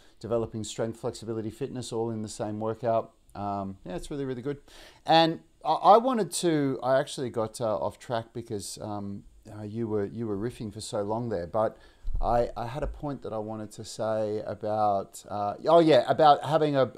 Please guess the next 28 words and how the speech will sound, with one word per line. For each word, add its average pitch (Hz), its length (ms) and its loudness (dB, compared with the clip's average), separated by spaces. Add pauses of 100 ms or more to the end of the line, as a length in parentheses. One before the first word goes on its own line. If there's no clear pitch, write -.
five 143 320 8
days 123 280 2
off, 117 260 4 (640)
um, 113 440 6
or 123 160 4
more 120 420 6
with 104 240 -6
your 107 160 2
training. 113 600 -2 (840)
Look, 170 260 0
the 180 80 -2
thing 262 260 0
is 127 340 2 (400)
that 143 400 8 (1000)
what 170 280 4
Yanni 175 320 6
was 139 180 0
talking 143 360 2
about 120 220 4
there, 117 140 6
it's 120 160 2
absolutely 135 1040 2
referring 127 520 0
to 123 100 -6
people 120 360 -4
that 117 160 2
are 110 400 4
following 117 640 0